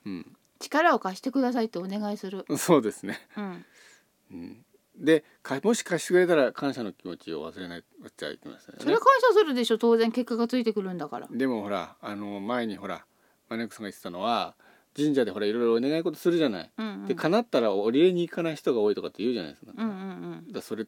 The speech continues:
Speaker 1: の、で、なんでちょっと今こう言ったんですか？
Speaker 2: ああ、そうね。
Speaker 1: うん。あとは、えーと、
Speaker 2: うん。
Speaker 1: 足立さんが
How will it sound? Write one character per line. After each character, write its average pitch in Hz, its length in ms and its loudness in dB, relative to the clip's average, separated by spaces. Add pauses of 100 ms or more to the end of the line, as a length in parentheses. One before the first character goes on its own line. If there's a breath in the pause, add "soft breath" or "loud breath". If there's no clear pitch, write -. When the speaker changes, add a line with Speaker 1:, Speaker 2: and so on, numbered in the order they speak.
Speaker 1:
の、 110 300 -8
で、 135 160 4
な 139 140 0
ん 131 40 -4
で 98 60 -12
ち - 80 -18
ょ - 20 -14
っ - 40 -14
と - 100 -18
今 - 80 -18
こ - 140 -20
う - 40 -18
言 - 80 -20
っ - 80 -20
た - 100 -20
ん - 20 -20
で - 80 -20
す - 20 -20
か？ 190 80 -6
Speaker 2:
あ 180 140 -4
あ、 160 80 -12
そ 165 160 -8
う 147 40 -10
ね。 226 560 -8
Speaker 1:
う - 40 -20
ん。 - 60 -20 (1400 soft breath)
あ - 100 -8
と 95 100 -6
は、 110 220 0
え 104 160 -2
ー - 100 2
と、 113 60 4
Speaker 2:
う 107 60 4
ん。 101 200 -2
Speaker 1:
足 139 120 2
立 - 160 -20
さ 127 240 -4
ん 123 80 -4
が 139 200 2